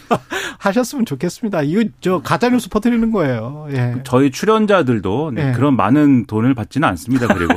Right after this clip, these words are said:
Speaker 1: <laughs> 그리고 출연자들도요. 제가 여기서 영업비밀이라서 말씀은 못 드리는데 이 여의도 언론계에서는 다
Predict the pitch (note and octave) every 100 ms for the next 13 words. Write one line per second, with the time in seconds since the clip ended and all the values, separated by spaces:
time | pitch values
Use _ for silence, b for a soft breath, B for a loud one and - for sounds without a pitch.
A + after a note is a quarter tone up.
0 | C3 - F#2+ G#3 B3 A#3 - F#4 D#4+ C#4+
1 | B3 A3+ F#3+ E3+ G3 D#3+ B2 E3+ F3+ E3
2 | C3 C#3+ D3+ F3+ F#3 C#3 C#3+ G3+ - F#3+
3 | E3+ E3+ D3 C#3 B2+ F#3+ D3+ G#2 B2 D3+
4 | D#3 A3 A3+ A#2+ A2+ E3 D#3 A#2+ A2 E3
5 | D3+ G2+ - b b b b b - -
6 | _ _ _ _ _ D#3 C#3 C3 A#2+ B2+
7 | E3 F#3+ F#3+ B2+ D3+ G#3+ G#3 G3+ E3 C3